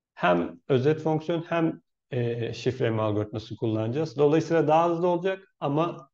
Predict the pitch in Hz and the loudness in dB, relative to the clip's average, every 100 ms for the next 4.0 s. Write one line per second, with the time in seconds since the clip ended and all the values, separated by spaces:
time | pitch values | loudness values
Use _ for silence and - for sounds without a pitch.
0 | _ 131 123 120 113 117 135 127 120 117 | _ 0 2 4 2 0 0 0 0 -2
1 | 107 104 98 92 120 - 120 147 - 110 | -6 -4 -6 -6 -10 -8 -6 -4 -6 -8
2 | 104 156 - - 139 139 120 110 107 - | -4 -4 -6 -8 -2 2 2 2 0 -2
3 | 104 117 110 104 101 90 95 87 - - | -8 -8 -6 -4 -4 -4 -6 -6 -12 -20